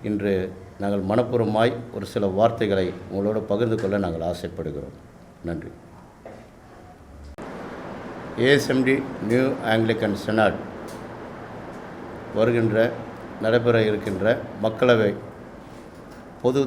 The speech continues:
தேர்தலை குறித்து எங்களுடைய நிலைப்பாடுகள் குறித்தும், நாங்கள் ஏற்கனவே பக்ரி-, பத்திரிகையாளர் சந்திப்பில்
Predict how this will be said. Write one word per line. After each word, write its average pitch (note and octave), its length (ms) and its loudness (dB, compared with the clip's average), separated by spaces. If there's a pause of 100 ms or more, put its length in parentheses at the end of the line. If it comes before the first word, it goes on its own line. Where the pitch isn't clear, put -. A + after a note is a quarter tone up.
தேர்தலை A#2+ 400 2
குறித்து G2+ 400 0 (840)
எங்களுடைய C3+ 420 4
நிலைப்பாடுகள் A2 680 4
குறித்தும், G2+ 400 -2 (960)
நாங்கள் A2+ 320 4
ஏற்கனவே A#2 420 4
பக்ரி-, A2+ 280 0 (680)
பத்திரிகையாளர் A2 580 2
சந்திப்பில் G#2 460 0